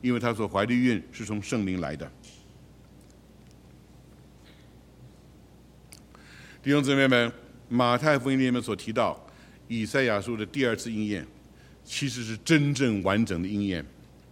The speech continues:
马-，约瑟所娶的妻子玛利亚，她是童女，从圣灵怀孕。这里底下你看他把这句话分成两段，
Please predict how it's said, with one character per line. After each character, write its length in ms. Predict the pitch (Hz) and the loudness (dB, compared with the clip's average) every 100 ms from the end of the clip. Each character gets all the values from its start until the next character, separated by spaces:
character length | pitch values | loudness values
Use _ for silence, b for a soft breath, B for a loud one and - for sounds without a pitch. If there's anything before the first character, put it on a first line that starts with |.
| - - - - - - - - - - - - - - | -20 -20 -20 -20 -20 -20 -20 -20 -20 -20 -20 -20 -20 -14
马-， 260 | 104 110 117 | -6 -4 -2
约 160 | 147 151 | 0 0
瑟 280 | - 131 92 - - - - - - - - | 2 0 0 -6 -20 -20 -20 -20 -20 -20 -10
所 160 | 123 | -6
娶 180 | 117 110 | -6 -4
的 160 | 104 110 - - - - - | -4 -6 -8 -16 -20 -20 -8
妻 180 | - | -4
子 160 | 110 92 | -4 -6
玛 220 | 82 85 | -8 -6
利 140 | 98 104 | -4 -4
亚， 160 | 78 - - B B - | -4 -8 -20 B B -10
她 80 | |
是 80 | 107 92 | -10 -10
童 200 | 92 92 | -8 -6
女， 140 | 73 - - - - - - B B - | -8 -12 -20 -20 -20 -20 -20 B B -8
从 200 | 113 110 | -6 -4
圣 220 | 143 113 | -2 0
灵 120 | 101 | -2
怀 180 | - 82 | -4 -4
孕。 200 | 95 73 - - B B B B - - - - - - - | -4 -8 -12 -20 B B B B -20 -20 -20 -20 -20 -20 -4
这 140 | 160 | 0
里 140 | 135 | 2
底 180 | 117 117 | 2 2
下 160 | 120 127 | 4 6
你 140 | 123 | 4
看 180 | 110 143 | 4 4
他 100 | 139 | 6
把 140 | 117 | 4
这 140 | 113 123 | 4 4
句 80 | 120 | 2
话 180 | 120 | 4
分 160 | 117 135 | 4 4
成 160 | 131 127 | 4 4
两 180 | 98 | 2
段， 240 | 101 135 | 4 4